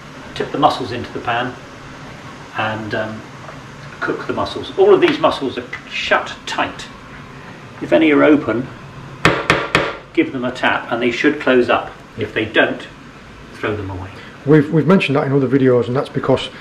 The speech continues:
Speaker 2: if they don't close up again, it's because they're dead. You don't know generally how long it's been dead for, so you need to discard them.
Speaker 1: So, garlic in, I'm just gonna split those three large cloves between the two pans.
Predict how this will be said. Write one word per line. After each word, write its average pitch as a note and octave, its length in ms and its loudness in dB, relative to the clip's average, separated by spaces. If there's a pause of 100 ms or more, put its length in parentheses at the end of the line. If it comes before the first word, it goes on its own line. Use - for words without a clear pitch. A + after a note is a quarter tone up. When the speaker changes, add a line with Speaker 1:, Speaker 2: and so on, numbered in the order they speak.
(180)
Speaker 2:
if - 140 -6
they C#3+ 80 8
don't F3 300 8
close D3+ 260 8
up D#3+ 140 2
again, B2 260 0
it's B2+ 140 -10
because - 280 -2
they're A#2 140 -2
dead. C3 260 2 (760)
You A#2 60 -4
don't C#3+ 260 6
know C3 260 4
generally B2 380 2
how B2 120 2 (120)
long C#3 260 6 (240)
it's - 100 -10
been C3 220 0
dead C3+ 260 6
for, B2+ 320 4 (280)
so - 160 -12
you A#2+ 80 -2
need A#2+ 140 -2
to A#2+ 40 -6
discard A2 400 -4
them. G#2 140 -12 (1200)
Speaker 1:
So, C3+ 380 2 (880)
garlic G3 360 2
in, G3+ 200 4
I'm - 100 -4
just D#3+ 180 -4
gonna C#3 140 -2
split - 360 -2
those C3 280 2 (100)
three E3 220 4
large A#2 400 0
cloves A#2 400 -2 (760)
between C#3+ 200 0
the G#2+ 160 -2
two A2+ 140 0
pans. G#2+ 500 -2